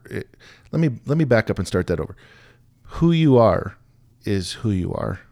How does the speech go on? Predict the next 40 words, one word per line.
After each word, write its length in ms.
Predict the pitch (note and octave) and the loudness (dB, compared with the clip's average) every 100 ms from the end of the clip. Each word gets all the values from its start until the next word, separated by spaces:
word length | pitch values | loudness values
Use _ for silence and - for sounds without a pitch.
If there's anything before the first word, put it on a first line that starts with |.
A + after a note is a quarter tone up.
| _ | _
And, 300 | - G#2+ F#2 - | -4 -2 -2 -8
and 140 | - A2 | -4 -2
I 80 | G2+ | -2
think 340 | - C3 B2 - | -2 -2 -2 -6
one 240 | A2+ A2 | -2 0
of 60 | G2+ | 0
the 100 | G2 | -2
things 300 | - G#2 F#2 | -2 -2 0
that 140 | F#2+ | -2
has 180 | F#2 F#2 | -2 -4
allowed 480 | F#2 F#2+ F#2+ F#2+ F#2 | -2 -2 -2 -2 -4
you 60 | |
to 160 | F2 F#2+ | -6 -8
succeed 520 | - F2+ - A2+ G2+ | -6 -8 -6 -4 -4
the 80 | F#2+ | -2
way 140 | F#2 | -2
you 180 | E2+ E2+ E2+ | -2 -4 -6
have 440 | - G2+ F#2 F2 - - - - - _ - | -4 -4 -2 -6 -10 -20 -20 -20 -20 _ -10
is 160 | G2 - | -6 -4
simply 400 | - A#2 A2 F#2+ | -2 -2 0 -2
the 100 | F2+ | -4
fact 400 | - F#2+ - - | -4 -6 -6 -4
that 260 | F#2 - | -4 -4
there's 240 | G2 F#2 F#2+ | -2 -2 0
an 120 | F2+ | -2
authenticity 720 | F2 - F2+ - F#2+ G2 F#2+ | -2 -4 -6 -4 -4 -4 -4
to 180 | - F#2 | -4 -4
you 160 | F2+ | -2
that 220 | F2 F2 - - _ _ - | -2 -4 -4 -20 _ _ -4
doesn't 320 | G#2 F#2 F2 | -2 -2 -6
change 500 | - G#2 F#2 F2 - | -6 -2 -2 -4 -6
reg-, 200 | F#2 E2+ - - | -8 -8 -14 -14
regardless 460 | - F2+ F#2 F2+ - | -8 -4 -4 -4 -8
of 40 | |
the 60 | - | -12
context 420 | - F2+ F2+ - | -8 -6 -6 -8
you 60 | E2+ | -8
find 260 | - D#2+ | -6 -6
yourself 320 | D#2 - D#2 - | -6 -8 -8 -10
in. 140 | - | -12